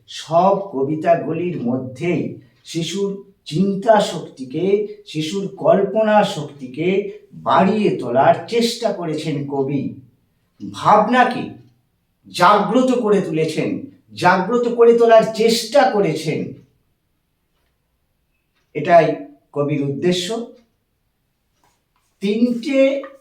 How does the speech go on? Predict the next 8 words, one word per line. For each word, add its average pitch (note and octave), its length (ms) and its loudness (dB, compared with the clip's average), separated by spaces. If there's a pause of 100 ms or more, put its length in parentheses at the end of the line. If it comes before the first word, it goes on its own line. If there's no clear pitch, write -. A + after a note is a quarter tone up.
(500)
তিনটে A#3 440 2
শালিক G3+ 500 0
নিয়ে F3 640 -2 (260)
অনেক F#3+ 600 0
বিশেষজ্ঞ G3 840 -4 (380)
অনেক F3 400 -4
মতামত C3+ 640 0
দিয়েছেন, E3 580 -6